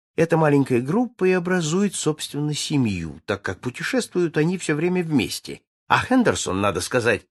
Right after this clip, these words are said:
большой любитель туризма и никогда не сидит на месте. Он вернулся сюда, в Хайгебль, после годового отсутствия всего лишь несколько недель назад. Могу еще прибавить,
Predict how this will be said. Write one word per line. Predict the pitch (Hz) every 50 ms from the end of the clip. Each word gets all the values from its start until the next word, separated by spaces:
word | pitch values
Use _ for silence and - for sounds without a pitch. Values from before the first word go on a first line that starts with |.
| _ _ _
большой | - 139 151 143 - - - 202 220 233
любитель | 214 214 202 175 165 131 - 104 107 98
туризма | - 135 143 180 240 285 277 254 254 247 240
и |
никогда | 226 220 214 - 208 190 165 147 151 165 185
не | 208 220 214
сидит | - - 240 202 170 170 180 170
на | - 180 180 175
месте. | 147 90 - - - - - - - - _ _ _ _ _ _ _ _ _ _ _ -
Он | 196 214 208
вернулся | 180 190 165 143 147 156 165 165 - 151
сюда, | 117 - 110 95 82 95 104
в | 98 -
Хайгебль, | - 131 104 95 78 90 87 85 104 131 - _ _ _ _ _
после | - 151 147 - 151 143
годового | 127 143 147 143 143 139 156 175 170 170
отсутствия | 170 165 - - - 160 139 120 - - - - 120 113
всего | 101 - - 151 156 185
лишь | 190 175 -
несколько | - 180 160 - - 156 - 143
недель | 135 127 120 117 131 131 135
назад. | 127 104 80 71 69 73 - _ _ _ _ _ _ _ _ _ _ _ _ _ _ _ _ _ _ -
Могу | - 113 127 139 175
еще | 202 190 170 - - 160 156
прибавить, | - 127 104 82 65 65 69 76 76 110 - -